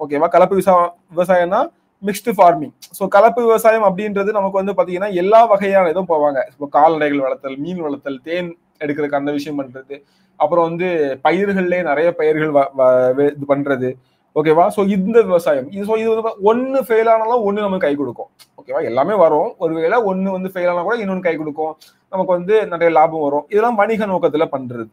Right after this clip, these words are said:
ஓகேவா? அதே மாதிரி பாத்தீங்கன்னா, ஆ, வணிக நோக்கத்துல பண்றது பரந்த அளவுல பண்ணுவாங்க, ஓகேவா? So, நமக்கு வந்து இது தண்ணீர் விவசாயம் வந்து ஒரு குறுகிய அளவுல நமக்கு தேவையானது, ஓகேவா? ஏன் சாப்பாட்டுக்கோ, ஏன்னா மத்த பொருள் வாங்குறதுக்கு, இதை கொண்டு நான் சந்தையில கொடுத்தேன்னா கொஞ்சம்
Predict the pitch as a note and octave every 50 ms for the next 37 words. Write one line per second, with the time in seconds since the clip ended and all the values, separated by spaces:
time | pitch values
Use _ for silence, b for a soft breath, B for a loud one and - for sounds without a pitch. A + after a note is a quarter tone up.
0 | A#2+ B2+ C3+ - C#3+ C#3 C3 C#3+ C#3+ C#3 C#3+ D#3+ E3 E3+ E3 E3 D#3+ D#3 D3+ D3+
1 | D#3 E3 F#3+ A3+ - _ _ _ _ _ _ _ G3 G3 G3 G3 A3 B3 B3+ B3+
2 | A#3 A#3 A3+ A3+ G3 A3 G#3+ A3+ A#3+ C#4 C#4 C#4 - G3 G#3 A#3 C4+ C#4 C4 A#3
3 | A3+ A3 A3 G3 G3+ F3 D#3+ D3+ C#3+ C3 B2 A2+ - D#3 C#3+ - D#3+ E3 F3 F3
4 | - _ _ F3+ F3+ F#3 F#3+ F#3+ G#3 G3 F#3+ G3+ G3 G3 F#3+ F#3+ F#3+ - - _
5 | _ _ F3+ F3+ G3+ A3 A3 G#3+ G#3 G3+ G3 A3 G#3 G3+ G3 G3 G3 B3 D#4 F4
6 | F#4+ D#4+ - - - A#3 A3+ A3+ A3 F#3+ E3+ D#3+ C#3+ C3 - - A#2+ B2+ D3+ -
7 | F3 E3 F3 F3+ F#3 F#3 F#3 F3 E3+ E3 E3 E3 D#3+ D#3 - - C#3 - D3 D3
8 | D3+ - - _ _ _ B2 B2+ D3 E3+ F3+ - E3 F3 E3+ F#3 F3+ F3 D#3+ D#3+
9 | C#3+ - - - - - _ _ _ - G3 G3+ G3 F3+ F3 - - - G#3 F3
10 | G3 G3 G3+ G#3+ F#3+ F3+ E3+ F3 F3 E3+ D#3+ D3+ D#3+ D#3+ D3+ E3 E3+ F#3+ G3 F3+
11 | D3+ D#3 E3+ F3+ E3+ D3+ D3 C#3+ D#3+ F#3 G#3 G3 F#3 D#3+ D#3+ D#3 D3